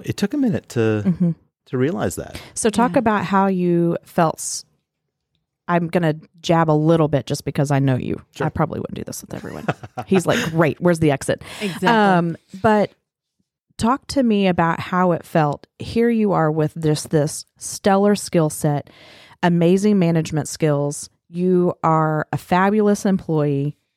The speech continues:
Speaker 2: You have an impeccable work history, work ethic, all of that. Um, s-, being laid off, I mean, that could happen to any of us,
Speaker 3: Mm-hmm.
Speaker 2: right? And sometimes we automatically put stigmas on other people that are laid off or
Speaker 1: Mm-hmm,
Speaker 2: whatever. So
Speaker 1: mm-hmm.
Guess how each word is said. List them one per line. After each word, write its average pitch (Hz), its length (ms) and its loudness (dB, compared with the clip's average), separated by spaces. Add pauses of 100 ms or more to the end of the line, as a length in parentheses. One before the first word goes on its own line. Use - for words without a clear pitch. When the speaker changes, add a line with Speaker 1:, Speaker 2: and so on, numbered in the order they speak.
(280)
Speaker 2:
You 175 180 2
have 156 600 0
an 175 100 0
impeccable 185 800 0
work 175 260 0
history, 175 520 -2
work 165 280 0
ethic, 160 360 0
all 165 200 2
of 165 80 0
that. 147 280 -4 (480)
Um, 180 440 2 (180)
s-, - 400 -12 (180)
being 202 240 2
laid 190 220 2
off, - 400 -2
I 175 80 2
mean, 170 200 4
that 214 300 0 (340)
could 202 360 2
happen 180 420 0
to - 200 -6 (100)
any 185 220 4
of 127 120 -2
us, - 340 -6
Speaker 3:
Mm-hmm. 180 180 -10
Speaker 2:
right? 165 440 2
And 170 160 2
sometimes 185 800 -2
we 170 520 -2 (640)
automatically 175 680 4
put - 180 -2
stigmas 165 420 -2
on 151 140 2
other 156 220 0
people 117 320 -8
that 131 160 -2
are 135 80 0
laid 139 240 2
off 135 320 2
or 143 60 2
Speaker 1:
Mm-hmm, 139 100 0
Speaker 2:
whatever. 127 340 -2
So 185 360 0
Speaker 1:
mm-hmm. - 80 -18